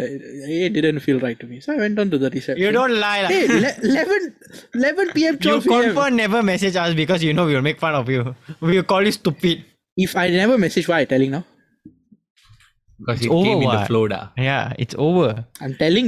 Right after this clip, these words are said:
Speaker 1: because it's genuine. I went on the reception, எப்படி யூஸ் பண்றதுன்னு தெரியுமா? நான் அங்க வந்து, அவர் வந்து ஒரு, he'll show some video, சரி வாங்க நானும்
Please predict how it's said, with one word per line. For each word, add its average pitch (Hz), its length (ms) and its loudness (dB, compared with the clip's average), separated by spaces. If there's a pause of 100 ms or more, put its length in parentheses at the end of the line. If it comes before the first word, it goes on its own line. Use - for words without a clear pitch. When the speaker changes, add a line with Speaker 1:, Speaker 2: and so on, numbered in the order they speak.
Speaker 1:
because 170 280 0
it's 135 180 -4
genuine. 156 320 0 (480)
I 240 60 4
went 240 160 2
on 262 80 4
the 185 80 4
reception, 165 400 2
எப்படி - 240 -8
யூஸ் 170 120 -6
பண்றதுன்னு 131 380 -4
தெரியுமா? 120 320 -6 (460)
நான் 226 180 0
அங்க 233 240 2
வந்து, 247 180 0 (220)
அவர் 165 180 4
வந்து 196 220 0
ஒரு, 143 140 2 (760)
he'll 147 220 2
show 208 140 2 (100)
some 190 220 0
video, 170 180 2 (560)
சரி 349 180 4
வாங்க 311 240 4
நானும் 220 260 2